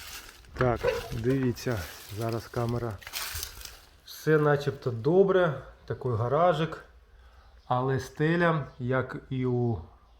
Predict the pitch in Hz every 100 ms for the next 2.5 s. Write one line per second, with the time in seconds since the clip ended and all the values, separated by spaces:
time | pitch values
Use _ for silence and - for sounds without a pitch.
0 | _ 117 117 123 147 170 165 135 117 117
1 | 127 131 123 - 139 147 147 - - 123
2 | 131 127 120 117